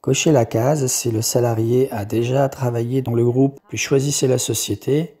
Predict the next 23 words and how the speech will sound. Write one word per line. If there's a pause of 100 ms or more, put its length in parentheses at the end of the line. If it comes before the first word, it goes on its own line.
(140)
Faites
une
recherche
par
mots-clés. (600)
Indiquez
si
le
salarié
a
choisi
le
parcours
digital, (560)
qui
l'amènera
à
compléter
les
formulaires
du
parcours
d'intégration.